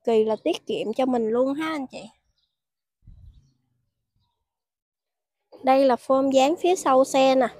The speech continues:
Cực kỳ rộng rãi luôn, cốp sau vô cùng rộng rãi luôn ha. Mình để ba bốn cái vali là thoải mái luôn nha. Đã lên sẵn cam ve phía sau cho mình rồi nha.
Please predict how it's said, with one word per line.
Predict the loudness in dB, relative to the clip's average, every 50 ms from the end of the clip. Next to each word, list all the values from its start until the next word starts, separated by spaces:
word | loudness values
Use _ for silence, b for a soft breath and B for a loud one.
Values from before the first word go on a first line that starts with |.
| B B B B B B B B B -20 -18 -8
Cực | -8 -8 -8 -6 -2
kỳ | 0 2 2 2 0
rộng | -2 -6 -10 -10
rãi | -8 -8 -6 -4 -4
luôn, | -2 -2 -2 -4 -2
cốp | -4 -4 -4
sau | -4 -4 0 2 2 4
vô | 6 6 6 6 6 4
cùng | 2 -4 -2
rộng | -2 -4 -4 -4
rãi | -2 -4 -2 -2 0 4
luôn | 6 8 8 8 6 4
ha. | 2 2 2
Mình | 2 0 -2 -4 -8
để | -12 -14 -14 -6
ba | -4 -4 -4 -4
bốn | -4 -6 -10 -10
cái | -10 -12 -14 -12
vali | -10 -8 -6 -6 -6 -6 -6
là | -8 -12 -14 -14
thoải | -18 -18 -12 -12
mái | -10 -8 -8 -6 -4
luôn | -2 -2 -2 -2 -2
nha. | -4 -6 -8 B B B B B B B B B B B B
Đã | -2 0 2 2
lên | 2 2 2 2 0
sẵn | -2 -6 -8 -6 -6 -6 -2
cam | -2 0 2 2
ve | 2 2 2 0
phía | 0 -2 -6
sau | -2 0 0 2 0 0 -2
cho | -4
mình | -4 -4 -4 -4 -6 -4
rồi | -4 -2 -2 -2 -2
nha. | -2 -4